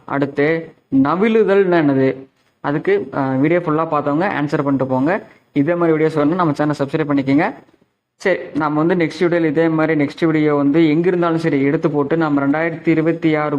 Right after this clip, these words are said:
குரூப் ஃபோர்ல எத்தனை அவுட்சோர்ஸ் கேட்டாலும் சரி நம்ம மேக்ஸிமம் அவுட்சோர்ஸ் நம்ம படிச்சுட்டு போறோம்.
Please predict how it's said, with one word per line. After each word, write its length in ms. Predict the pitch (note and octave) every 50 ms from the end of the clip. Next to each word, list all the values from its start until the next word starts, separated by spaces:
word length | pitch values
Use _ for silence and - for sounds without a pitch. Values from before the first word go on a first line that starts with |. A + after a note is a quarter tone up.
| C#3+
குரூப் 200 | D3+ D#3 D#3 D#3 -
ஃபோர்ல 340 | D#3+ D3+ D3 C#3+ C#3 D3 D#3+ F3 F3+ - _ _ _ _ _ _ _ _ _ _ _ _ -
எத்தனை 340 | C#3+ C#3 C#3 C#3 C#3 F#3 F3+
அவுட்சோர்ஸ் 400 | E3+ F3 E3 E3 F3 E3 D#3+ D#3+
கேட்டாலும் 320 | - D#3+ D#3+ D#3 D#3 D3+ C#3+
சரி 140 | D3 D#3 D#3+ E3+
நம்ம 160 | E3 D3+ C#3+ C3 C3
மேக்ஸிமம் 480 | C#3 D3 E3 F#3 - - F#3+ F#3 F3 E3
அவுட்சோர்ஸ் 360 | D#3+ D#3 D#3 D#3 F3 E3+ E3 E3
நம்ம 140 | D#3 D3 C#3+ C#3+
படிச்சுட்டு 360 | D3 C#3+ C#3+ - D#3+ C#3+ E3+ E3 E3+
போறோம். 360 | D3+ D3 C#3+ C#3+ C#3+ C#3+ C3